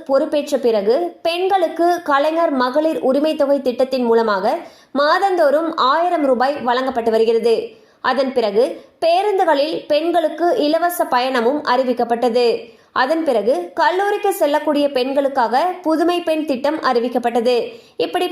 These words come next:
பெண்களுக்காக பல்வேறு திட்டங்களை அறிவித்து வரக்கூடிய தி மு க அரசு தற்பொழுது சுய தொழில் தொடங்குவதற்கு பெண்களுக்கு உதவித்தொகை வழங்குவதாக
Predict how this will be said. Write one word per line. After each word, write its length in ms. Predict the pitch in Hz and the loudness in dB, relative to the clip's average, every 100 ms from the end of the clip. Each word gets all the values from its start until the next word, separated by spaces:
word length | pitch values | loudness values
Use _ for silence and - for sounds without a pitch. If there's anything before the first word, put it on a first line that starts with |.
| 339 | -2
பெண்களுக்காக 720 | 339 381 403 392 339 262 277 330 - | 0 2 0 0 0 2 2 0 0
பல்வேறு 420 | 294 320 330 359 359 | 0 0 0 0 -2
திட்டங்களை 420 | 294 320 294 277 294 - | -2 0 0 0 0 0
அறிவித்து 340 | 254 302 330 311 | 0 0 -2 0
வரக்கூடிய 360 | 262 254 247 247 262 262 | 0 0 0 0 -2 0
தி 100 | 285 | 0
மு 80 | 294 285 | 0 2
க 20 | 247 | 2
அரசு 300 | 208 202 226 320 339 - - _ 349 | 2 0 -2 -2 -4 -14 -20 _ -4
தற்பொழுது 420 | 349 359 359 403 359 | 0 0 0 0 0
சுய 200 | 359 370 403 392 | 2 2 2 0
தொழில் 280 | 339 349 320 | 0 0 0
தொடங்குவதற்கு 680 | 269 294 294 240 226 302 381 392 330 | 0 2 2 2 0 0 0 -2 -2
பெண்களுக்கு 600 | 339 370 381 311 294 349 349 269 | 0 0 2 0 0 0 2 0
உதவித்தொகை 480 | 311 339 339 302 294 | 0 0 0 2 2
வழங்குவதாக 640 | 240 254 277 269 226 208 | 2 0 0 0 2 2